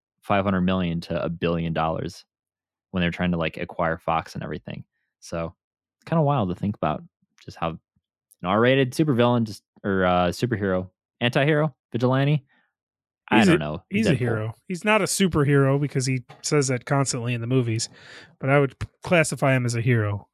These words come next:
Speaker 2: A villain fights heroes, and he doesn't do that.
Speaker 1: Right.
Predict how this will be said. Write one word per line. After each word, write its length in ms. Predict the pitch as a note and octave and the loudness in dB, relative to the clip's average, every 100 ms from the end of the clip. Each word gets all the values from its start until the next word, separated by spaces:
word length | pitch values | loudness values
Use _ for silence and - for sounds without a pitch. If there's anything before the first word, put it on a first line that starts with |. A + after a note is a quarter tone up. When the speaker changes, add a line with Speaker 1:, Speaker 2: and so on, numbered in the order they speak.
| - | -6
Speaker 2:
A 80 | C#3+ | 0
villain 400 | E3+ B3 F#3+ C#3 | 4 4 4 0
fights 340 | F3 D#3+ C#3 | 2 2 2
heroes, 420 | C3 G#2 G2+ G2 | -2 -2 -2 -2
and 80 | C#3 | 0
he 60 | D#3 | 4
doesn't 260 | D#3+ B2 | 4 2
do 140 | B2+ B2 | 0 0
that. 280 | A#2+ G2 - _ _ _ _ - | 0 -4 -8 _ _ _ _ -8
Speaker 1:
Right. 300 | D#2 - | -8 -8